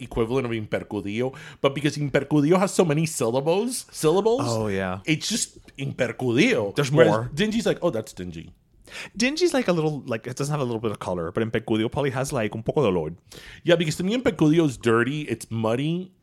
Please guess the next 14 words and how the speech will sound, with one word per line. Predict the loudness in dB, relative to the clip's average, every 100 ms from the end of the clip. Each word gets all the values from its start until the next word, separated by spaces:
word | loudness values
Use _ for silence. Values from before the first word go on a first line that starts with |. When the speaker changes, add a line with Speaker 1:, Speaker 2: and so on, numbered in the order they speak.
| -8
Speaker 1:
it's | -6 -6
wet, | -4 -2 -2 -8 -14 -16 _ _ _ _ _ _ -2
and, | 0
like, | 0 -2
it's | -4 -6
faded. | -4 -4 -6 -10 -20 _ _ _ _ _ _ _ _ _ _ _ -14
Speaker 2:
It's | -6
so | -6 -6
many | -8 -12
things. | -14 -16 -16 -18 -16 -16 -8
Speaker 1:
It's | -6 -4
impercudio. | 0 0 2 2 2 -2 -2
Speaker 2:
It's | -4
impercudio. | -4 -4 -4 -6 -6